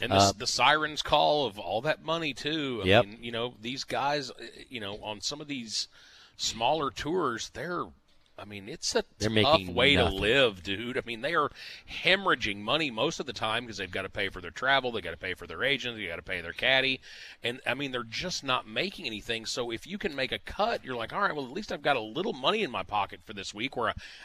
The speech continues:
Speaker 1: I'm at least covering my expenses."
Speaker 2: I think, uh, this, this guy hit it right on the, right on the head. Z Murph zero one four, uh, t-,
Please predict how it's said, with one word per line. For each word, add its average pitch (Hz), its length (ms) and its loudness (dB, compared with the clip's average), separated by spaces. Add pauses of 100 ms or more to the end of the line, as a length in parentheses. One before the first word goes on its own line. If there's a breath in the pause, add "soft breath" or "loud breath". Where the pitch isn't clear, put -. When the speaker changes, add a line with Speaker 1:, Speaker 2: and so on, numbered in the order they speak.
(100)
Speaker 1:
I'm 131 120 2
at 135 80 -4
least 160 280 0
covering 139 440 2
my 110 180 4
expenses." 98 920 -2 (420 loud breath)
Speaker 2:
I 104 100 0
think, 160 340 8
uh, 110 220 12 (140)
this, 127 240 8 (180)
this 113 180 2
guy 98 340 6 (560)
hit 110 300 4
it 92 80 2
right 95 240 8
on 90 100 0
the, 80 160 -2 (340)
right 92 140 0
on 87 60 -4
the 82 80 -4
head. 80 240 -4 (400)
Z 98 260 0
Murph 90 600 0 (1200)
zero 92 360 2
one 87 120 0
four, 76 340 -2
uh, 80 260 -2 (280)
t-, - 220 -18